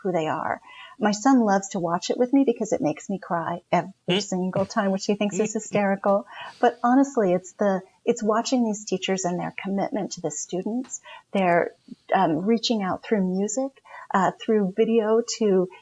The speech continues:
Speaker 1: make sure that students don't feel alone, that they get to see their teachers with their dogs in their backyards or tucked away in a corner of their house.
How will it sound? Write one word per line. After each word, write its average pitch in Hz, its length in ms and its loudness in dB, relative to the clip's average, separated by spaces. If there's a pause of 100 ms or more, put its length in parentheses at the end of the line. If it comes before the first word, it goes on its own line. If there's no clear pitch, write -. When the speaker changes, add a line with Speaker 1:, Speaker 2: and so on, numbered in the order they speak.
(160)
Speaker 1:
make 214 160 0
sure 277 280 2
that - 160 0
students 196 360 -2
don't - 260 0
feel 175 320 0
alone, 208 360 2
that 185 140 -2
they 180 120 0
get 190 180 -2
to 190 60 -2
see 214 240 -4
their 196 180 2
teachers 196 500 -4
with 196 160 -4
their 208 160 -4
dogs 202 600 -4
in 214 140 2
their 220 200 4
backyards 202 1120 0
or 202 100 0
tucked - 280 -6
away 220 140 0
in 214 80 0
a 220 40 -2
corner 226 400 -2
of 214 100 -8
their 202 180 0
house. 202 500 -6